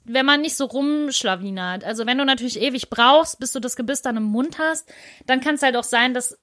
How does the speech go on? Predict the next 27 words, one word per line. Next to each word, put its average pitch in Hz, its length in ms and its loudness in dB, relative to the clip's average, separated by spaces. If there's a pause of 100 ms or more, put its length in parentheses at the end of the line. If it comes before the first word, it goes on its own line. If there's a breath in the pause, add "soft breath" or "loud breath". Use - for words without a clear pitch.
mal 233 220 2
eins 247 340 2
aushärtet. 190 920 0
Aber 208 220 -4
eigentlich 247 440 2
ist 202 140 -4
es 208 200 -4
echt - 240 -6
super 269 360 2
einfach, 220 440 2
ne? 214 200 0 (240 loud breath)
Du 202 80 -4
rollst 226 360 2
dir 262 80 4
da 226 140 4
deine 208 280 2
Wurst 233 280 2
zusammen, 294 400 4
legst 247 240 0
es - 80 -8
auf 214 160 -2
die 214 120 -6
Schiene, 247 360 0
beißt 269 260 4
da 285 100 4
rein. 233 400 2
Fertig. 202 600 0